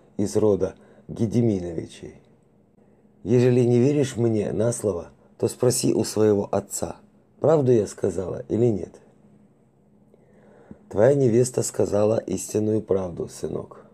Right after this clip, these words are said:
устало сказал Ян Казимирович.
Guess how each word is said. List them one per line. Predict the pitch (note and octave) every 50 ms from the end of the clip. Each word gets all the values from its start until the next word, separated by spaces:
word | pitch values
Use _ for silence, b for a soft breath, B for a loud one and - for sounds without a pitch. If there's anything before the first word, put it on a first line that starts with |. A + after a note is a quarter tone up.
| _ _ _
устало | - D#2 - - G2 G2+ G#2 A#2 G#2+
сказал | - - - F#2 E2 - F#2+ G2+ - -
Ян | - D2 F2 E2+ E2+ -
Казимирович. | - F2+ F#2 D#2+ - F#2 E2+ D#2 D#2 D2+ - D2 C2+ - - - - -